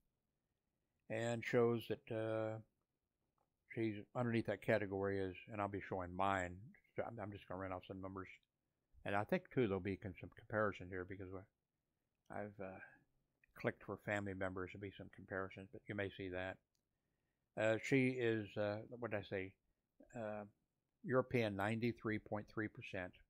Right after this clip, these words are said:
Uh, Northwest Europe, seventy-six point one percent. Uh, French and German, thirty-three percent. And then there's some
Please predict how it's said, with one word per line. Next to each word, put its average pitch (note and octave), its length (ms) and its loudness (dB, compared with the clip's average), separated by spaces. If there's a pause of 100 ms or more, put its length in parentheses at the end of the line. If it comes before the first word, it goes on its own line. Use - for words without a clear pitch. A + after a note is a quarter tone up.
(680)
Uh, G2+ 420 0 (100)
Northwest A#2 600 0
Europe, G2+ 440 -2 (680)
seventy-six A2+ 720 0
point A2 220 -4
one G2+ 320 -4
percent. F#2 420 -8 (960)
Uh, G#2+ 340 -2 (280)
French D#3 320 0
and A2 180 -2
German, G#2 460 0
thirty-three A2 600 0
percent. F#2 520 -10 (1000)
And G2+ 160 -4
then G#2 160 -2
there's G2+ 320 -2
some G2+ 340 -4